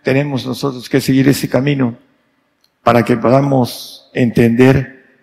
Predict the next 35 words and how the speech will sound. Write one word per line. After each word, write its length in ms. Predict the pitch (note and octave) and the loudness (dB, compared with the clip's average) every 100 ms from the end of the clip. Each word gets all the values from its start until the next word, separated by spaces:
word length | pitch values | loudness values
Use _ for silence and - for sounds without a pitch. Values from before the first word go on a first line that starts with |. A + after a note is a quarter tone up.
| _ - | _ -4
que 120 | A#2+ | -4
aunque 300 | A2 B2+ C3 | -2 2 4
era 140 | C#3 | 6
hijo, 400 | C#3+ D3 D3+ D3 - _ _ _ _ _ _ | 6 4 0 -4 -8 _ _ _ _ _ _
por 160 | A#2+ | -6
lo 160 | A#2 A2 | -4 -4
que 120 | B2 | -4
padeció 420 | A2+ A#2 A2 C3+ | -2 -2 -2 -2
aprendió 320 | A#2+ B2+ B2 | -2 -4 -2
la 80 | C3 | -2
obediencia, 520 | B2+ C3 D#3+ D#3+ C#3+ | 0 0 0 -2 -8
dice 540 | B2 A2+ - A#2 A2+ - _ _ _ _ - | -6 -8 -6 -6 -6 -10 _ _ _ _ -6
Hebreos 360 | B2 A#2+ A#2+ | 0 0 0
cinco 320 | - B2+ - D#3 | -4 -8 0 0
ocho, 280 | E3 - - | 0 -6 -8
no 120 | F#2+ | -6
lo 100 | F3+ | -4
pongan, 240 | F#3+ F3+ | -4 -4
hermano, 260 | C#3 D#3 D#3 | -6 -8 -8
nada 140 | D3 | -6
más 180 | C#3+ C3+ | -6 -10
como 200 | - A#2+ | -10 -6
referencias. 760 | A#2 A2+ A#2+ B2+ B2+ D#3 A2 - _ _ _ _ _ _ _ - | -6 -4 -4 -4 -6 -10 -12 -14 _ _ _ _ _ _ _ -4
El 720 | A#2 A2+ A#2 A2+ G#2 F#2+ - - | 0 4 4 4 0 -4 -14 -6
punto 240 | F#3 F#3+ | -2 2
importante 760 | E3+ - C3 D#3 D#3+ D#3+ D3+ D#3 - - | 2 2 2 0 2 0 -2 -6 -16 -8
de 140 | B2+ | -2
lo 140 | A#2 G#2 | -2 0
que 80 | |
está 240 | A#2 - D3+ | -2 0 0
sucediendo, 600 | - - C#3 C#3+ D3+ C#3+ | -2 -2 0 2 2 0
hermanos, 600 | C3+ C#3 C3+ B2 - _ _ _ _ _ _ _ | -2 -4 -6 -10 -14 _ _ _ _ _ _ _
es 460 | B2+ C#3 - - - | 2 2 0 -12 -8
el 220 | D3+ A#2 | -6 -6
tobogán 760 | - B2 A2+ A2+ B2+ C3+ C3+ | -4 -2 -2 -2 -2 -2 -6